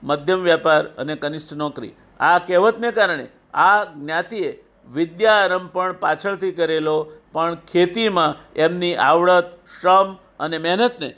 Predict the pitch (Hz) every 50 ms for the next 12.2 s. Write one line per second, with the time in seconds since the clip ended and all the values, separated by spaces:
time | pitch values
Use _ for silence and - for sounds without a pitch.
0 | _ _ _ _ 165 170 175 175 175 175 175 - - _ _ - 139 143 143 -
1 | 170 - 165 151 135 151 139 139 143 139 135 143 170 175 170 156 104 - - -
2 | _ _ _ _ _ - 196 208 202 233 254 254 - - 156 170 165 - - 233
3 | 247 247 254 254 240 214 214 220 208 185 - - - 233 240 175 214 208 208 208
4 | 196 202 185 202 214 226 - - 170 147 147 208 214 180 180 185 202 220 220 226
5 | 202 233 226 214 202 202 - 214 214 214 208 196 - 190 175 - 202 190 165 196
6 | 190 170 196 - 180 175 143 - 135 101 - _ _ _ _ _ _ - 185 202
7 | 220 233 240 - - 180 196 208 208 202 196 185 185 185 196 208 214 160 - -
8 | - 175 175 175 185 190 190 190 185 180 - - _ _ - - 127 135 - _
9 | - 135 147 165 175 190 185 175 175 - - - - 131 143 143 139 139 135 123
10 | - - 117 113 - - 170 - 190 202 202 - - _ - - - - 147 165
11 | 202 220 226 220 196 196 190 185 196 196 202 202 202 196 190 202 170 196 196 151
12 | 170 160 143 -